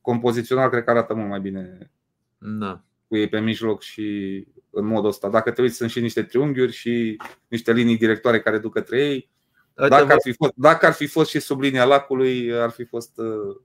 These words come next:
Speaker 2: Perfectă, da. Văd că și aici a tras tot plus, uh, plus zero trei, cred că
Speaker 1: Pro-,
Speaker 2: ăsta
Speaker 1: probabil
Speaker 2: e.
Speaker 1: așa are, probabil așa are camera,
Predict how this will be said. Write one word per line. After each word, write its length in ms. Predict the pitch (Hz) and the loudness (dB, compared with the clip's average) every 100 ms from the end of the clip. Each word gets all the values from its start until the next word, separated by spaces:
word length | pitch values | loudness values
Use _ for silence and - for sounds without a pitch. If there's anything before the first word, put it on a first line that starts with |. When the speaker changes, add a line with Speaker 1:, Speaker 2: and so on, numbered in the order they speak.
| _ | _
Speaker 2:
Perfectă, 520 | - 107 - 104 - 92 | -10 -10 -4 -6 -6 -8
da. 160 | 98 98 _ _ | -8 -8 _ _
Văd 340 | - 120 139 160 | -2 0 2 0
că 120 | 170 | -2
și 140 | - | -4
aici 180 | 170 160 | -4 -2
a 100 | 131 | -2
tras 260 | 117 110 104 | 0 -4 -2
tot 260 | - 120 | -6 -6
plus, 400 | _ 104 101 - | _ -6 -6 -6
uh, 500 | 101 95 92 87 85 82 _ _ | -4 -2 -2 -4 -8 -14 _ _
plus 220 | - 95 | -6 -4
zero 280 | 98 98 95 | -2 -2 -2
trei, 240 | - 95 | -6 -10
cred 180 | - 98 | -6 -8
că 60 | - | -2
Speaker 1:
Pro-, 100 | 131 | -4
Speaker 2:
ăsta 220 | 135 151 | -2 0
Speaker 1:
probabil 280 | 156 160 165 | 4 6 6
Speaker 2:
e. 20 | |
Speaker 1:
așa 220 | 165 175 | 6 6
are, 180 | 165 - | 4 2
probabil 340 | 143 135 143 139 | -6 0 2 2
așa 200 | 139 139 | 2 2
are 120 | 131 | 2
camera, 720 | 131 120 107 104 101 101 | 0 0 2 2 2 0